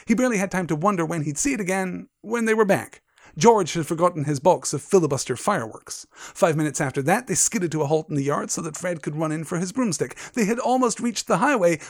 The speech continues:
when Ginny shrieked that she'd left her diary.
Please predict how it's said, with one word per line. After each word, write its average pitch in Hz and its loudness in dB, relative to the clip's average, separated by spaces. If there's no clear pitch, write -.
when 185 -2
Ginny 226 -4
shrieked - -6
that 180 -6
she'd 202 -4
left 165 -4
her 160 -4
diary. 147 0